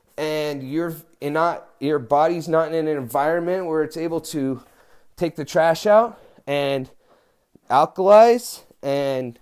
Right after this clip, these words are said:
look up alkalinity and see how important it is. It's one of the keys to keeping your body healthy. A baby in the womb is in an alkaline environment, and that's why they grow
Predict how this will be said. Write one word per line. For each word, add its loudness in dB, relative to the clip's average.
look 0
up 0
alkalinity -4
and -12
see -8
how -2
important -8
it -8
is. -12
It's -14
one -6
of -10
the -12
keys -14
to -10
keeping -14
your -10
body -4
healthy. -12
A -8
baby -4
in -8
the -6
womb -6
is -10
in -10
an -12
alkaline -10
environment, -12
and -16
that's -16
why -8
they -12
grow -10